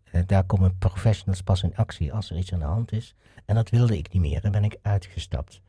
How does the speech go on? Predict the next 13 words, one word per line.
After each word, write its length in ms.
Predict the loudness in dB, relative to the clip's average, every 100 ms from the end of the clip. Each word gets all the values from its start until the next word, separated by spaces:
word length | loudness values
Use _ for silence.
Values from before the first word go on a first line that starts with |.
| _ _ -20 -20 _ -2
En 120 | 0
ik 100 | 4
ben 160 | 4
alleen 260 | 6 6 6
maar 100 | 4
gaan 200 | 6 6
denken 260 | 8 6 4
vanuit 320 | 6 6 6
gezondheid, 580 | 2 4 4 4 2 0
vanuit 320 | 0 0 2
vitaliteit. 840 | -2 0 0 0 2 2 2 -2 -18 -20 -20 -20 _
En 220 | 2 4
als 260 | 4 0